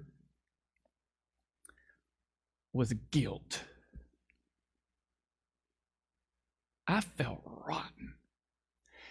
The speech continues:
You know, cartoons, you see that little angel and the little demon? Well, this is going on in my heart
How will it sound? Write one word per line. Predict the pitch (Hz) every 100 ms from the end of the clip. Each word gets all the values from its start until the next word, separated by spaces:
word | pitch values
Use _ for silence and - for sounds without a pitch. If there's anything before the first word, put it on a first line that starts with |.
| - -
You | - 254
know, | 277 220 185 - 127 180
cartoons, | - 208 185 - 202 165 139
you | 143
see | - 185
that | 170 170 -
little | 160 147 117 - -
angel | 156 160 151 160 156
and | 135
the | 135
little | 147 127
demon? | 113 139 143 143 135 143 - - -
Well, | 147
this | 175 320 202
is |
going | 165 175 165
on | 165 165
in | 127
my | 110 107
heart | 135 127